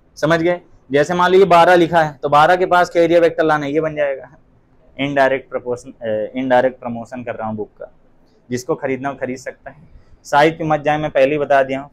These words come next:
Ferrari और ट्रक में अंतर होता है, है ना? <laughs> अरे यार, तो <laughs> बहुत भयानक बात बोल दी कि ट्रक जो होती है वो, sorry,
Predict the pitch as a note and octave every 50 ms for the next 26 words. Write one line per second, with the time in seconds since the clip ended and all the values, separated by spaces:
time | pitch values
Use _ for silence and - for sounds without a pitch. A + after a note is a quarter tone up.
0 | - C3 B2+ B2+ B2+ B2+ C3 C3+ C3+ C3 C3 - C3 C3 - C3+ B2 A#2 A#2 A2
1 | B2+ A#2+ A#2 A2+ - - A2+ - _ _ _ _ _ _ _ _ _ _ _ _
2 | _ _ _ _ _ _ _ _ _ _ _ _ - C#3+ D#3 E3 E3 E3 _ _
3 | _ _ _ _ _ _ _ _ _ - E3+ D#3 _ - - - - D#3+ - -
4 | - D3+ E3 D#3+ F#3 A3 - - - - - - - - _ _ _ _ _ _
5 | _ _ _ _ _ _ _ _ _ _ _ _ _ _ _ _ - - - _
6 | _ _ _ _ _ _ _ _ _ _ _ _ _ _ _ _ _ _ _ _
7 | _ _ _ _ - - C#3 C#3+ C#3+ D3+ D#3 D#3+ D3+ D3+ D#3+ E3 D#3+ C#3+ C#3 F3+
8 | - - - - - - - - - - - - - - - - - B5 - G5+
9 | G#5 - - _ _ _ _ - _ _ _ - B2 A#2+ C3 C3 E3+ F3+ E3+ D#3
10 | D3 D#3 D3+ D#3 D#3+ F3 E3+ D#3 D3 D3 D3+ D3+ C#3 C3+ C3+ C3+ C#3 C3+ C3+ C#3
11 | C#3 - _ _ _ _ _ _ _ _ _ - D3+ D#3 D#3 D3+ - - _ _
12 | - D#3+ F3 F3 D#3+ D3+ E3 E3 E3 E3 E3 E3 E3 E3 E3 D#3+ E3 E3 D#3+ D3
13 | _ _ - - - A#2 G#2 G2+